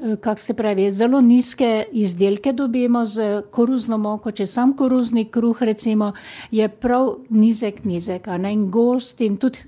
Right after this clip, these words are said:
čuti se neka teža. Tako da, e, škrob, gluten, ki je v mokah, katere mo-, moke imajo več kot pšenica, še pirina moka ga majhno več, kakor pa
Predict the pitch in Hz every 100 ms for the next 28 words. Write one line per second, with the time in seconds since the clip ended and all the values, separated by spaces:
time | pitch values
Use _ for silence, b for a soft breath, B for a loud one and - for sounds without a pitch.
0 | - - 285 254 - 190 214 214 214 -
1 | 196 160 180 160 - B B B B B
2 | B - 254 240 196 202 - - 254 220
3 | 240 - - - 233 285 311 - - -
4 | _ - 202 202 - 254 294 302 - 233
5 | 220 190 190 185 202 214 - 285 269 -
6 | 202 190 240 214 202 214 220 - 233 208
7 | 208 196 185 180 196 269 - 208 190 -
8 | 190 220 247 - 269 262 - 175 - 254
9 | 269 247 240 226 233 233 214 214 214 220
10 | - 214 208 208 - 196 208 196 202